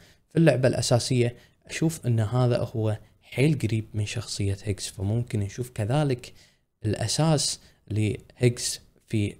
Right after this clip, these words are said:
آه، هذه النيو ستوري ميشنز أو المهمات الأساسية.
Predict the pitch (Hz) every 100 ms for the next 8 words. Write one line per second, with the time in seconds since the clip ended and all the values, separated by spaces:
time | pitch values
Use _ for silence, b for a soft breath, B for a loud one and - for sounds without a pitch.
0 | - 101 - 110 101 95 95 104 - 95
1 | 90 101 - 107 107 101 - 95 92 110
2 | 123 120 104 - - 107 104 98 - 101
3 | 101 101 - b b _ 90 - - 98
4 | - -